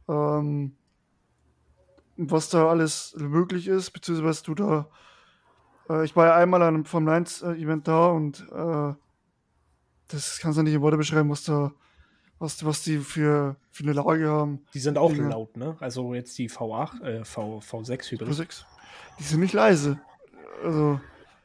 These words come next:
Speaker 2: Aber ich denk mal, jetzt mit einem V acht kannst du ihn nicht vergleichen, ne? Also da wird der V acht, V zehn wird da noch mal ein Stückchen lauter sein.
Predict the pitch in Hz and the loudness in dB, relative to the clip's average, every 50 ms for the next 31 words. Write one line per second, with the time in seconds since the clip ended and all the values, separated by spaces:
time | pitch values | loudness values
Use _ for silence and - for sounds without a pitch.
0 | _ _ _ - - - - - - - - - 123 113 - - 135 123 - 135 | _ _ _ -20 -20 -20 -20 -20 -20 -20 -14 -10 -8 -8 -4 -4 -4 -4 -2 -2
1 | 131 127 123 - - 135 127 - 135 123 113 - 127 120 110 123 143 - - 139 | -2 -2 -4 -4 -6 -6 -6 -6 -6 -6 -4 -2 -2 -2 0 -2 -4 -4 -6 -10
2 | 131 - 131 131 131 123 - 131 127 127 123 123 117 - - 92 110 131 - - | -8 -8 -8 -8 -10 -10 -10 -10 -8 -6 -6 -6 -6 -8 -14 -18 -18 -18 -16 -16
3 | 104 104 104 110 110 120 - 117 110 - - 117 113 123 139 - - 127 117 - | -14 -12 -12 -12 -10 -10 -10 -10 -10 -6 -4 -2 -2 -2 -2 -2 -4 -6 -6 -6
4 | - - 131 135 139 139 - 131 131 131 131 131 123 - - - 127 - - 123 | -4 -4 -4 -2 -2 -2 -2 -2 -2 -2 -2 -4 -4 -6 -6 -8 -8 -8 -8 -10
5 | 113 107 113 123 - 120 110 - 98 104 - | -10 -10 -10 -10 -12 -12 -14 -14 -16 -18 -18